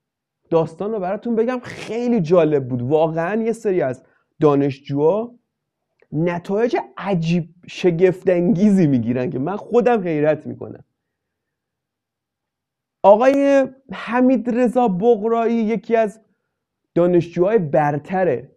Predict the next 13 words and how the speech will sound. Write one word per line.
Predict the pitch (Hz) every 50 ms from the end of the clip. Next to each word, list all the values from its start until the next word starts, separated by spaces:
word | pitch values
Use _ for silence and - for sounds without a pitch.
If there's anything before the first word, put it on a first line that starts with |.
| _ _ _ _ _ _ _ _ _ _ _ _ _ _ _ _ _ _ _
دوره | - 147 151 147 143 139
پادشاه | 139 - 147 139 135 135 - - 143 139
کائنات | 135 - - 143 131 127 135 131 131 -
من | 143 127 127 123 123
هستن | 127 139 120 117 - - - 120 117 120 117
و | 131 135 131 123 123 - _ _ _ _ _ _ -
ایشون | 247 302 262 - - 285 294 294 294 269 254 - _ _ _ _ _ _ _ _ -
اردیبهشت | 214 240 262 269 269 226 247 247 202 240 240 233 254 262 226 - - - - 156 131 120 110 - - _ _ _ _ _ _ _ _
هزار | - 165 170 170 160 147 165 208 233 226 202 165
و | 143 135
چهارصد | - - - 160 143 143 143 139 - - 151 143 143
و | 147 143
دو | 139 139 175 190 202 214 226 240 254 269